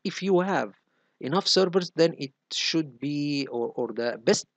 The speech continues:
solution is to install the additional domain controller separately on a server, the D H C P separately on a server, the file server separately on a server, the W sos separately on a server. If you plan to put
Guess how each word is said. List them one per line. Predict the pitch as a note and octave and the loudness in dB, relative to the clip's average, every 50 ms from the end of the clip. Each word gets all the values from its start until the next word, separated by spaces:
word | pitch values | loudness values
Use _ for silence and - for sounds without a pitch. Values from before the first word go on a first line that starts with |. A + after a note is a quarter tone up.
| - - _ _ - | -20 -20 _ _ -8
solution | - - - C#3 C3+ D3 F3+ F#3+ D#3+ - B2+ A2+ A#2 | -6 -2 -2 0 0 2 2 2 2 0 -2 -6 -6
is | - C3+ C3 - - | -8 -8 -8 -8 -6
to | - D3+ B2 | -6 -6 -6
install | C3 A#2+ A#2+ - - - D#3+ D3 B2 G2+ F#2+ - _ _ _ _ _ - | -6 -8 -8 -8 -4 0 0 0 0 0 -4 -10 _ _ _ _ _ -6
the | - G#2 | -6 -6
additional | - B2+ D#3 D#3 - D3+ C3+ | -2 0 -2 -2 -2 -4 -4
domain | B2+ C3 C#3 D3 D3 - | -4 -2 -2 -2 -4 -4
controller | C3+ B2+ - - A2 G#2+ G#2+ - | -6 -6 -4 -4 -2 -2 -2 -6
separately | - - F3+ - E3+ F3 - - F3 E3+ | -4 -4 -4 -4 -4 -6 -4 -4 -4 -2
on | C#3 D3+ | -2 -4
a | D3+ D3 | -4 -2
server, | - E3+ D#3+ D#3 E3 D#3+ E3 _ _ _ _ _ - - | -2 -2 0 2 0 0 0 _ _ _ _ _ -12 -8
the | G#2 | -4
D | C3 D3+ | -4 -4
H | - - | -4 -4
C | - - - | -6 -6 -8
P | - C#3 A#2 A2 - | -8 -10 -8 -8 -6
separately | - - F3+ F3 - E3 E3 - - E3 E3 | 0 0 0 0 0 -2 -2 -2 0 -2 -2
on | D#3+ D#3 D3+ D3+ | -2 -2 -2 -2
a | D3 | -2
server, | - E3 E3 D#3+ D#3 D#3+ D#3 - _ _ _ _ _ _ - | 2 2 2 2 2 -2 -2 -2 _ _ _ _ _ _ -6
the | B2+ B2 | -6 -6
file | - - - F3+ G#3 A3 G3+ F#3+ D3+ | -4 -2 0 2 2 2 0 0 -2
server | - - - C#3 B2+ A#2 A#2 G#2+ F#2+ - - | -2 -2 -2 -2 -2 -2 -4 -10 -10 -8 -6
separately | - - - E3+ E3 - D#3+ - - D#3+ D#3 C#3+ | -8 -4 -4 -4 -4 -4 -10 -8 -4 -4 -2 -2
on | D3+ D3+ | -2 -2
a | D3 C#3 | -4 0
server, | - D#3 D#3 D#3 D3 D#3 D3 - - _ _ - | 0 0 0 2 0 -2 -2 -2 -16 _ _ -6
the | - A#2 | -6 0
W | A#2+ E3 E3+ D#3+ C3+ | 2 2 4 4 2
sos | B2 - - C#3 - - - - - - | 0 0 0 0 0 0 -4 -4 -6 -8
separately | - - - - - E3+ D3+ - - A2+ A2+ A2 - - B2 A#2+ B2+ - _ _ - | -8 -6 -4 -2 0 0 0 0 -2 -8 -10 -10 -8 -8 -8 -8 -8 -10 _ _ -6
on | C3 A2+ G#2+ | -6 -4 -4
a | G#2 | -8
server. | - - G#2 E2+ - _ - _ _ _ _ _ _ _ _ _ _ _ _ - | -8 -8 -10 -12 -16 _ -20 _ _ _ _ _ _ _ _ _ _ _ _ -18
If | - - - | -16 -6 -4
you | C3+ | -4
plan | - - D3+ D#3+ E3+ E3 | -4 0 0 0 0 0
to | - E3 | 0 -2
put | D3 D3 E3 E3 - | 0 0 -2 -2 -2